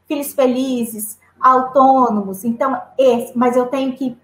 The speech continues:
saber que tem um processo pra isso. E esse processo,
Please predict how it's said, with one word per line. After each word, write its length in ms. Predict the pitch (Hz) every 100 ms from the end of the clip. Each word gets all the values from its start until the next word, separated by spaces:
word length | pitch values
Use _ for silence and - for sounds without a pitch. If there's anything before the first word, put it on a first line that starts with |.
| _
saber 400 | 277 - 262 294
que 80 | -
tem 220 | - 277
um 100 | 269
processo 800 | 285 285 302 - 254 233 233 -
pra 240 | - 202 190
isso. 360 | 165 - - _ _ _
E 120 | 269
esse 280 | 294 339 -
processo, 680 | 277 240 233 294 269 233 -